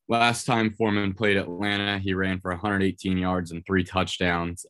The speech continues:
Um, very bad defense for the Falcons, and I think that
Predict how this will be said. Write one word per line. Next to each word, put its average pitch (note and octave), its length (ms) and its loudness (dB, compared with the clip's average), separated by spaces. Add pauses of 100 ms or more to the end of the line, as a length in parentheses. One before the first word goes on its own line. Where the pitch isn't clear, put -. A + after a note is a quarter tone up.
Um, E2 420 0 (420)
very G2+ 520 4
bad D2+ 360 0 (140)
defense D2 500 -4
for D2+ 120 -8
the D2 80 -6
Falcons, F2 720 -2
and E2 360 -2
I E2+ 180 -2
think G2 320 -6
that G2+ 280 0